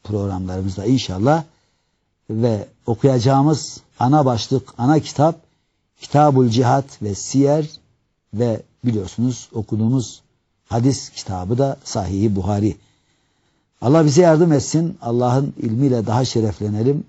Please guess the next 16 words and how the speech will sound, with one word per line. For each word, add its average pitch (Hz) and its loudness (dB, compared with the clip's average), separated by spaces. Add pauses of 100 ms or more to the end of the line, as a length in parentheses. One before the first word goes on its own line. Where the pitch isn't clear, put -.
(360)
Daha 131 -2
iyi 110 0
Müslüman 107 -2
olalım. 101 -4
Allah 113 0
bize 110 2
yardım 117 2
etsin. 92 -6 (1800)
Allahümme 160 4
salli 151 4
ala 156 6
Muhammedin 123 2
ve 135 2
ala 104 0
ali 120 2
Muhammed. 151 2